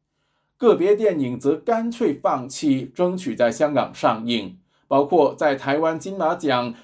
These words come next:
获得最佳纪录片，由周冠威执导的《反送中运动》纪录片《时代革命》，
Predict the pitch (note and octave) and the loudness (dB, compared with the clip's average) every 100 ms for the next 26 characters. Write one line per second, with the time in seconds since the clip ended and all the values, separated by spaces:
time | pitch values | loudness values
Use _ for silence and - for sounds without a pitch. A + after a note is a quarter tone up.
0 | _ B3+ A3 G3 F3 F#3+ G3 E3+ E3+ F#3 | _ 4 4 4 0 -2 -2 -2 2 0
1 | F3+ G3+ D3 C#3+ - D#3 C3+ B2+ _ _ | 0 -4 -4 -4 0 0 0 -4 _ _
2 | C3 C3+ D#3+ D3 F3+ F#3 F#3 C#3+ F3+ F#3 | 0 2 2 2 2 4 4 2 0 0
3 | C3 C3+ F3+ C3+ G#2+ A2 B2+ B2 - G#2 | -2 -4 0 2 2 2 0 0 0 -2
4 | G#2+ C3+ C3 D#3 F#3 F3 C3 B2+ A#2+ D3 | -2 -2 0 -2 -2 -2 -2 -2 -2 -2
5 | A2+ A2 C3+ A#2+ A2 - _ - C3+ C3 | -2 -2 2 2 2 -8 _ -8 -2 4
6 | C#3+ - A#2+ A2+ D3 A#2 | 4 2 -4 -4 0 -2